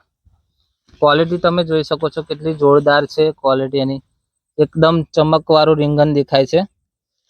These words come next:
આખી વાડી આખી બતાવી દેજો એમને. આપણે પણ ખેડૂતને પણ પૂછવા જઈશું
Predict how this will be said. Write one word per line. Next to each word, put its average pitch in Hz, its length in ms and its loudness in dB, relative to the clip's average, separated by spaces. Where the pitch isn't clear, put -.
આખી 175 280 0
વાડી 156 300 4
આખી 165 240 -4
બતાવી 156 320 2
દેજો 170 160 0
એમને. 170 240 0
આપણે 151 220 2
પણ 160 260 0
ખેડૂતને 151 380 4
પણ 156 200 0
પૂછવા 151 360 2
જઈશું 139 300 2